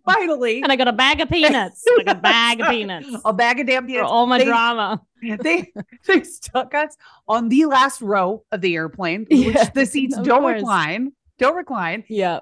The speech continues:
Speaker 1: And it was turbulent the entire
Speaker 2: <laughs>
Speaker 1: flight, up and down,
Speaker 2: Of
Speaker 1: sideways,
Speaker 2: course.
Speaker 1: up and down, sideways. So we finally made it. And I, we got here at two A M. And I was just like, "Oh my gosh," at least I tried to look on the silver, you know, at the silver lining
Speaker 2: Like,
Speaker 1: and
Speaker 2: "At
Speaker 1: say,
Speaker 2: least I'm here."
Speaker 1: "At
Speaker 2: Yeah.
Speaker 1: least I'm here.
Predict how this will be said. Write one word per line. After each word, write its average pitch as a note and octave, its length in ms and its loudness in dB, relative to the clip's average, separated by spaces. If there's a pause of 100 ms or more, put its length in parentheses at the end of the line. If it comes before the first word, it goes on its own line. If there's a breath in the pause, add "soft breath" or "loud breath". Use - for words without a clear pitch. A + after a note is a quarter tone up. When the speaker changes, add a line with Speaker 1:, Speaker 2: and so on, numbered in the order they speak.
(160)
Speaker 1:
And C#4+ 380 4
it C4+ 140 -8
was D4+ 160 -12
turbulent C#4 560 -6
the B3+ 180 -6
entire D4 360 -2
Speaker 2:
<laughs> - 20 -16
Speaker 1:
flight, D#4+ 360 2
up A3 220 -4
and E4 100 -6
down, A#3+ 240 2
Speaker 2:
Of A3+ 60 -12
Speaker 1:
sideways, G3+ 440 0
Speaker 2:
course. E3+ 200 -2
Speaker 1:
up - 160 -6
and E4 140 -4
down, E4 240 2
sideways. F#3+ 500 -4 (800 soft breath)
So D#4 120 -2
we C#4 140 -2
finally C#4 420 -4
made G#3 260 -4
it. E3 260 -6
And G#3 160 -6
I, G3+ 220 -4 (100)
we G3+ 180 -8
got A3+ 200 -2
here G#3+ 180 -2
at F3 120 -8
two A#3+ 220 -6
A A#3 120 2
M. F#3 400 0
And A3 160 -2
I G3+ 80 0
was G#3 140 -4
just G#3+ 160 -12
like, F#3+ 180 -6
"Oh G3 80 -6
my G3 140 -6
gosh," E3 440 -4
at A3+ 220 -6
least B3 420 0
I G#3 100 -2
tried D#4+ 260 2
to F4 120 -4
look D#4+ 140 0
on C#4+ 140 0
the C4 80 -4
silver, G#3 600 -4
you A3+ 120 -6
know, E3+ 180 -2
at - 140 -10
the G#3 60 -8
silver G3+ 280 -8
lining F#3 300 -4
Speaker 2:
Like, F3+ 120 -6
Speaker 1:
and G3+ 80 -2
Speaker 2:
"At F3+ 40 0
Speaker 1:
say, - 40 -4
Speaker 2:
least F#3+ 280 -4
I'm E3 120 -8
here." D#3+ 200 -12
Speaker 1:
"At E3+ 80 -16
Speaker 2:
Yeah. F3+ 200 -2
Speaker 1:
least G3 200 -6
I'm E3 120 -8
here. D3+ 220 -14